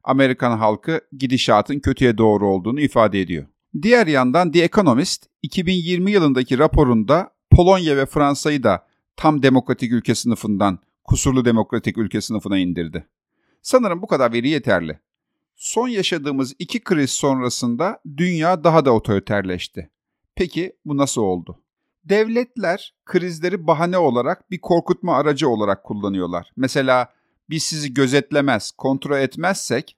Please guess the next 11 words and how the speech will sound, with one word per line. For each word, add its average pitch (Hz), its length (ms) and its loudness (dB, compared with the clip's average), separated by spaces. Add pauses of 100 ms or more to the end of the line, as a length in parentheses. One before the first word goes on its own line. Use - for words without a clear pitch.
hastalık 139 580 -2
daha 151 180 4
da 131 80 2
çok - 260 -2
yayılır." 95 440 -2 (140)
gibi. 87 300 -6 (580)
Yani 131 360 0 (460)
krizler 147 540 -4
insanları 143 640 -4
korkutmaya 139 640 -2
yarıyor. 82 400 -8